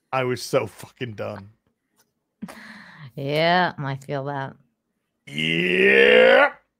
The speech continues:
Speaker 2: Wait, isn't Picard season three coming out, like, soon?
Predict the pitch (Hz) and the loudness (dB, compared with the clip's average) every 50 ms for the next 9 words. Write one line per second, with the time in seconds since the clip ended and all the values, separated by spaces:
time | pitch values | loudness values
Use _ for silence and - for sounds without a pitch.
0 | - - 226 311 285 208 - - - - - 247 247 349 415 - - - - 262 | -4 2 4 6 6 6 4 0 -4 -2 -2 0 2 2 0 -2 -2 -4 -4 -4
1 | 247 - - 175 165 190 196 185 - 202 202 170 185 180 156 - - 147 143 151 | -2 0 0 2 2 2 0 -2 -6 -6 -6 -4 -4 -6 -6 -4 -4 -4 -4 -2
2 | 180 175 175 175 170 170 165 - - 127 - - - - 113 110 117 139 156 | -4 -4 -2 -2 -4 -4 -4 -4 -6 -6 -8 -8 -14 -12 -10 -10 -10 -10 -10